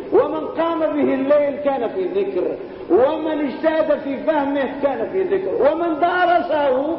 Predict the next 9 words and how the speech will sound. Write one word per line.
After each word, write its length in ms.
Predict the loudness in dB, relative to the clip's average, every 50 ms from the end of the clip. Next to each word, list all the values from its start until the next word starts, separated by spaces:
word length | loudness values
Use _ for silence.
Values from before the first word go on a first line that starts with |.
| -4
كان 220 | -4 -4 -4 -4 -6 -4
في 220 | -4 -2 -2 -2
ذكر، 220 | -2 -2 -2 -4 -4 -6 -6 -10 -12 -12 -14 -14 -12 -2 2
ومن 340 | 4 4 4 2 0 -2 -4 -4
عمل 520 | -4 -2 -2 0 0 2 2 2 2 2
به 300 | 0 -2 -2 -2 0 -2
كان 160 | -2 -2 -4
في 140 | -4 -4 -2
ذكر، 380 | 0 0 0 0 0 -4 -6